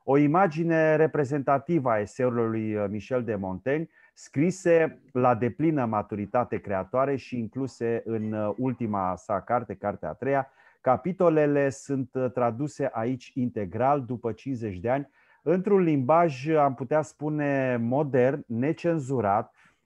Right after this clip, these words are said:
îndepărtat de arhaisme, potrivit ultimelor receptări, uh, științifice ale operei și, de asemenea, cumva actuale. Mesajul lui Michel de Montaigne este foarte actual pentru, uh, omul, uh, contemporan. Andrei,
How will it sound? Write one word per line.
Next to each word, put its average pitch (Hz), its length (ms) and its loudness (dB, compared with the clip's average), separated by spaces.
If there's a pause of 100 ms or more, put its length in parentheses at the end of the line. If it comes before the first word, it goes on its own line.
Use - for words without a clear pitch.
îndepărtat 139 800 2
de 131 100 -2
arhaisme, 127 720 -2
potrivit 117 480 -6
ultimelor 120 440 -6
receptări, 110 680 -6
uh, 104 120 -6
științifice 101 600 -12
ale 110 240 -2
operei 196 460 0 (260)
și, - 180 -6
de 190 100 0
asemenea, 175 760 0 (160)
cumva 160 600 4
actuale. 139 640 2
Mesajul 123 600 -2
lui 131 140 -2
Michel 120 340 -6
de 120 80 -4
Montaigne 110 400 -4
este 117 180 -8
foarte 113 340 -6
actual 117 340 -2
pentru, 110 480 -8 (240)
uh, - 100 -4 (220)
omul, 113 460 0
uh, 101 320 0
contemporan. 101 720 -4 (1400)
Andrei, 143 600 2